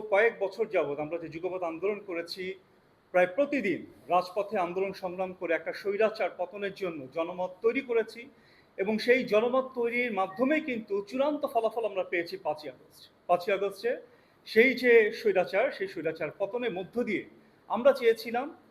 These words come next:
একটা ক্ষুধামুক্ত, দারিদ্র্যমুক্ত, সন্ত্রাসমুক্ত, চাঁদাবাজমুক্ত একটা বাংলাদেশ তৈরি করতে। আমরা চেয়েছিলাম মানুষের মধ্যে যেটি ছিল, অর্থাৎ আইনের শাসন প্রতিষ্ঠা হবে, সেখানে মানুষ তার কথা বলার যে স্বাধীনতা, সেই স্বাধীনতা ফিরে পাবে,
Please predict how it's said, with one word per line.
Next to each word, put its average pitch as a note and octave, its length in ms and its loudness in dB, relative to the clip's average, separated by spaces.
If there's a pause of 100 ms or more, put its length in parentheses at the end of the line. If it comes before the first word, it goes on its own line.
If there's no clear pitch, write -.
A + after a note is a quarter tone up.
(160)
একটা F#3 200 -2
ক্ষুধামুক্ত, A3+ 680 4
দারিদ্র্যমুক্ত, G#3 760 2 (120)
সন্ত্রাসমুক্ত, G#3 720 -2
চাঁদাবাজমুক্ত A3+ 800 0
একটা E3+ 280 0
বাংলাদেশ F3 420 -2
তৈরি C3+ 220 -10
করতে। - 240 -20 (480)
আমরা A#3 300 8
চেয়েছিলাম B3 400 4
মানুষের B3+ 480 2
মধ্যে G3+ 340 -2
যেটি F#3 260 -2 (160)
ছিল, A#3 200 -4 (560)
অর্থাৎ G#3 220 0
আইনের G#3+ 360 4 (120)
শাসন C4 340 0
প্রতিষ্ঠা B3 420 -6
হবে, A3 220 -2 (640)
সেখানে B3+ 520 4 (160)
মানুষ B3+ 240 4 (200)
তার A3+ 200 4
কথা G#3+ 160 -2
বলার A#3+ 240 0
যে A3+ 100 0
স্বাধীনতা, G#3+ 580 -2
সেই G3 160 -8
স্বাধীনতা G#3+ 400 -8
ফিরে A3+ 220 -2
পাবে, A3+ 300 0